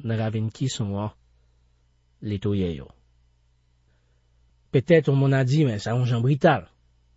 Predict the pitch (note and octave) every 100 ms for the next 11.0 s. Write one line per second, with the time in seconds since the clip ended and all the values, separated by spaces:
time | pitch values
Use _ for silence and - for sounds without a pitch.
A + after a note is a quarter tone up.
0 | _ - - - A#2+ A#2+ C#3 - C3 -
1 | _ _ _ _ _ _ - A#2 A2+ C3+
2 | C3+ B2+ - C#3 B2 - A#2 B2+ - C3+
3 | B2 G#2+ G#2+ A#2 B2 A2 - A#2 A2 G#2+
4 | _ _ _ _ _ A2 G2+ - G2+ G#2
5 | G2 G2 E2 A#1 _ _ _ _ _ _
6 | _ _ _ _ _ _ - B2 C3 -
7 | B2+ C3+ C#3 C3+ A#2+ C#3+ C3 - D#3 D3
8 | B2+ D#3 G3 _ _ _ _ _ C#3 C3
9 | A#2 C#3 D3 C3+ E3 D#3+ _ _ _ _
10 | A#2 G#2+ G#2 - G#2 F#2+ G#2 G#2 F#2 F2